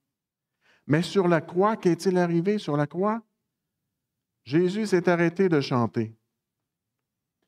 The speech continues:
Il s'est posé la question avec angoisse, « D'où me viendra le secours ?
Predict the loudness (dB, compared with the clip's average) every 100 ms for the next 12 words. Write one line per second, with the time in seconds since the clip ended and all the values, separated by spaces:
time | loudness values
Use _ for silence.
0 | _ -2 0 2 -2 0 2 2 2 2
1 | 2 0 -2 -2 0 0 -4 -2 2 2
2 | 2 4 2 2 0 -4 -8 -10 -10 _
3 | _ _ _ _ _ _ _ _ -4 0
4 | 4 4 2 2 2 0 0 -2 -4 -2
5 | 0 2 0 -2 -6